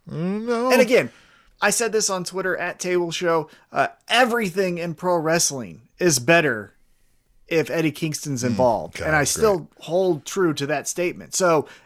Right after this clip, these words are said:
Speaker 2: I'm not saying that I did not enjoy this segment because I saw Eddie Kingston, so it's automatically an A, regardless
Speaker 1: And
Speaker 2: of
Speaker 1: whooping
Speaker 2: everything
Speaker 1: ass,
Speaker 2: else.
Speaker 1: even.
Speaker 2: Yeah. It's just, we'll get to, I'll put a pin into it. I'll bring it up here in a little bit. But,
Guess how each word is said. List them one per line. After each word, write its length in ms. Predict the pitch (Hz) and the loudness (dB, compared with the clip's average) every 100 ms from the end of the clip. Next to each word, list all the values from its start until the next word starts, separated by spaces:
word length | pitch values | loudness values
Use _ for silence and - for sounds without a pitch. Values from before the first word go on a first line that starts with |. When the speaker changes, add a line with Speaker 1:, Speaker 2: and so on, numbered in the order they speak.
| _ - | _ -6
Speaker 2:
I'm 280 | 226 269 262 | -2 -2 0
not 220 | 240 160 | -2 -2
saying 280 | - 190 147 | -2 -4 -4
that 100 | 139 | -4
I 100 | 156 | -2
did 140 | 143 | -2
not 180 | 147 139 | -4 -6
enjoy 380 | 127 107 143 175 | -10 -4 0 2
this 180 | 185 - | 0 0
segment 380 | 196 202 202 | -2 -2 -6
because 260 | 143 135 135 | -6 -2 -2
I 80 | 123 | 0
saw 280 | - 160 143 | 2 4 4
Eddie 200 | 147 143 | 0 -4
Kingston, 480 | 160 165 - 214 | -6 -8 -2 -2
so 180 | 175 143 | -2 -2
it's 140 | 127 - | -2 -2
automatically 680 | 147 139 139 143 151 - 165 | 0 0 0 -2 -2 -2 -2
an 80 | 139 | -2
A, 280 | 127 151 185 - | -2 -2 -2 -4
regardless 600 | 123 107 147 156 151 87 | -6 0 2 4 2 4
Speaker 1:
And 100 | 127 | 4
Speaker 2:
of 80 | 151 | 4
Speaker 1:
whooping 120 | 170 | 2
Speaker 2:
everything 200 | - 147 | 0 0
Speaker 1:
ass, 60 | 180 | -2
Speaker 2:
else. 180 | 208 76 | -2 -6
Speaker 1:
even. 100 | - _ _ _ _ _ | -12 _ _ _ _ _
Speaker 2:
Yeah. 220 | 202 190 - - _ _ _ - | 0 0 0 -16 _ _ _ -2
It's 180 | 180 | 0
just, 460 | - 240 233 - - _ _ _ _ _ _ _ _ _ _ _ _ _ _ _ _ _ | 0 0 0 0 -4 _ _ _ _ _ _ _ _ _ _ _ _ _ _ _ _ _
we'll 180 | 226 233 | -2 0
get 180 | 170 143 | 0 -2
to, 80 | - | -4
I'll 80 | 143 | -4
put 160 | 233 | -4
a 40 | 185 | -4
pin 240 | 180 170 | -2 0
into 280 | 156 139 147 | 0 -2 -4
it. 80 | 139 | -2
I'll 100 | 156 | -4
bring 220 | 147 139 | -4 -4
it 40 | 127 | -2
up 200 | 120 _ _ - | -4 _ _ -14
here 260 | 127 131 | -8 -4
in 60 | 120 | -2
a 80 | 107 | -2
little 180 | 110 104 | -4 -4
bit. 220 | 101 - | -6 4
But, 280 | 202 151 | 6 6